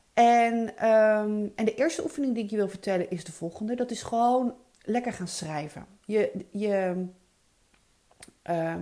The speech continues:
je gaat schrijven. Ik noem het ook wel een braindump. En zet de wekker op, eh, zet een, een wekkertje op je telefoon desnoods op drie minuten. En ga gewoon drie minuten schrijven. Schrijf net zo lang, eh, tot die tijd vol is. Dus schrijf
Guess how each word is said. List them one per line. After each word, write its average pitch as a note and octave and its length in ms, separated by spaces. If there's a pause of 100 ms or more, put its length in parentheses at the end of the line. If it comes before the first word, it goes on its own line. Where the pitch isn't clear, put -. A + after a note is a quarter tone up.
(120)
je G3+ 120
gaat F3+ 180
schrijven. A#3+ 500 (360)
Ik F#3+ 120
noem F#3 160
het F#3 100
ook F3 100
wel F3 120
een D3 100
braindump. G3 640 (520)
En G#3+ 160
zet - 200
de A#3 80
wekker B3+ 320
op, G#3 300
eh, F3+ 240 (100)
zet G#3+ 200
een, F#3 220
een F3+ 220
wekkertje G#3 360
op - 80
je F3 80
telefoon F3 440
desnoods F#3+ 460
op - 160
drie F#3+ 220
minuten. D#3+ 320
En - 80
ga A#3+ 140
gewoon A#3 200
drie F#3+ 180
minuten F#3+ 280
schrijven. - 520 (840)
Schrijf C4+ 420
net B3 280
zo B3+ 120
lang, B3 340 (840)
eh, A3 360
tot A#3 260
die B3 100
tijd A#3 300
vol D3+ 280
is. D3+ 220
Dus - 200
schrijf A3+ 320